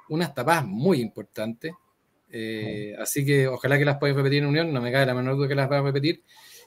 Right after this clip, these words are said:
Speaker 1: Y hay una buena defensa, así que yo creo que por ahí pueden complementarse muy bien. Franco, muchas gracias una vez más, eh, te pasaste, muy agradecido, te mandamos un abrazo grande y bueno, que encuentres departamento luego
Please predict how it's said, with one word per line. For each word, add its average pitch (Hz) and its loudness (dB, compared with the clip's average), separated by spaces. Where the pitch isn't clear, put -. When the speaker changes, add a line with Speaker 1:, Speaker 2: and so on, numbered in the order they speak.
Speaker 1:
Y 135 8
hay 196 10
una 226 8
buena 185 8
defensa, 135 2
así 147 -4
que 143 2
yo 147 2
creo 151 4
que 151 -2
por 139 2
ahí 156 2
pueden 147 2
complementarse 135 -2
muy 139 2
bien. 131 0
Franco, 185 4
muchas 175 2
gracias 175 4
una 160 2
vez 151 0
más, 170 -2
eh, 135 -2
te 123 -4
pasaste, 160 -2
muy 143 2
agradecido, 156 2
te 127 -8
mandamos 135 0
un 139 0
abrazo 135 -2
grande 170 2
y 143 2
bueno, 175 4
que 156 0
encuentres 156 0
departamento 156 0
luego 190 4